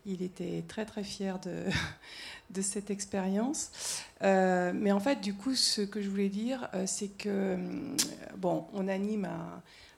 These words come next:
un comité de transition écologique et environnementale au sein de la C P U. Euh, d'ailleurs, la coprésidence est ass-, est assurée depuis récemment par, euh, la présidente de Paris huit. Euh, mais on a, on a aussi vraiment une, une problématique de gouvernance de ces questions.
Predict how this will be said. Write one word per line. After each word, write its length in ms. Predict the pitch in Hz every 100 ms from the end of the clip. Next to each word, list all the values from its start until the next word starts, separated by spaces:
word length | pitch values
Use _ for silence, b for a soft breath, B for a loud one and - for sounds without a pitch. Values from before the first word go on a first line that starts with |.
| -
un 60 |
comité 400 | 196 202 196 202
de 60 | 202
transition 400 | 202 190 175 196
écologique 580 | 185 190 185 170 196 196
et 240 | 180 170
environnementale 640 | 175 175 180 175 180 190 185
au 60 |
sein 160 | 175 190
de 100 | 170
la 80 | 170
C 160 | 185
P 140 | - 185
U. 260 | 226 247 190
Euh, 140 | 170
d'ailleurs, 320 | 170 175 185
la 100 | 170
coprésidence 640 | 170 196 185 180 185 185 -
est 120 | 180
ass-, 180 | 170 -
est 160 | 180 -
assurée 420 | 180 - 185 185
depuis 340 | 170 165 - 175
récemment 500 | 180 - 190 190 190 B B B B B _
par, 400 | 196 202 196 190 180
euh, 240 | 175 175
la 120 | 170
présidente 420 | 170 196 190 196
de 60 | 196
Paris 280 | - 180 175 185
huit. 320 | 277 - - - - - B B B B B - -
Euh, 400 | 175 175 175 185 208
mais 160 | 202
on 180 | 202 202
a, 300 | 202 202 -
on 180 | 196 190
a 200 | 208 226
aussi 520 | 208 - - 254 269 -
vraiment 480 | 202 214 226 240 -
une, 240 | 196 190
une 240 | 190 202 196
problématique 540 | 226 208 196 196 208
de 80 | 175
gouvernance 680 | 180 247 240 196 185 190
de 80 | 170
ces 160 | 165 -
questions. 560 | - 180 - 190 196